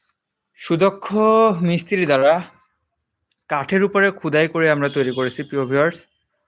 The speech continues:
প্রিয় ভিউয়ার্স, এই পরিমণি খাটটি যদি নিতে চান,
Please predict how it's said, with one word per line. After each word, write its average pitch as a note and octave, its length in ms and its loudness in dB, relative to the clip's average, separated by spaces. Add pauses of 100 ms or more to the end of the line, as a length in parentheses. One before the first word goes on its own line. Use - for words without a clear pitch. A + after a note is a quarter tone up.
(960)
প্রিয় G3 160 0
ভিউয়ার্স, A#3+ 340 2
এই F#3+ 300 0
পরিমণি F#3+ 460 0
খাটটি - 460 -10
যদি G3 280 0
নিতে E3+ 260 -4
চান, E3 320 -2